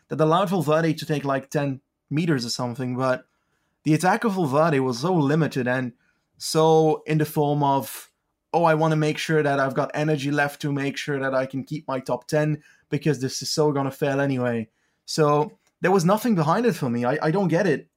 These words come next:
It's, it's a fun tactic to see. It's a fun tactic to try, but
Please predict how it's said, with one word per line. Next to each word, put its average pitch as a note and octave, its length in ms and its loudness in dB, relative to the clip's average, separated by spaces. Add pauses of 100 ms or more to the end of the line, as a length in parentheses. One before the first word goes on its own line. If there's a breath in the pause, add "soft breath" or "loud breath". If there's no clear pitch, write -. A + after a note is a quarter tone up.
(140)
It's, E3+ 400 -6 (360)
it's G3 200 -4
a - 20 -4
fun C#3 280 0
tactic C#3+ 340 0
to C3 100 -4
see. F3+ 240 -2
It's A#2 160 -4
a - 40 -12
fun C3 220 -2
tactic A#2+ 360 -4
to B2 80 -12
try, D#3 340 0
but C3 380 0